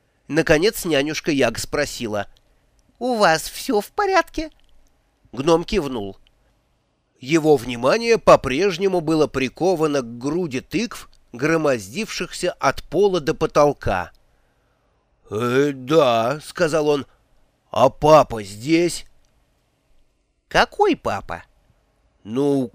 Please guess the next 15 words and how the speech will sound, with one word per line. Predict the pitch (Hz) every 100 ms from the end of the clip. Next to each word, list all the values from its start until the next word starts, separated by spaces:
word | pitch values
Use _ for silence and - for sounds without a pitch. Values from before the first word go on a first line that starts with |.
| -
король». | - 156 175 185 120 101 - - _ _ _ _ _ _ _ -
«А-а-а!» | 117 139 160 175 190 185 180 160 - _ - _ -
Нянюшка | 139 147 139 127 156
Яг | 135 156 165 -
приложила | 151 143 147 131 156 156 147
руки | 156 -
к | - 156 147
рту | - 202
и | 165
крикнула | - 156 175 170 160 151
в | 131
глубину | 151 143 143 147
тоннеля. | 156 147 139 117 101 87 _ _ _ _ _ _ _ _ _ -
«Эй, | 147 214 294 269 254 240 _ _ -
король!» | - 175 208 294 330 311 165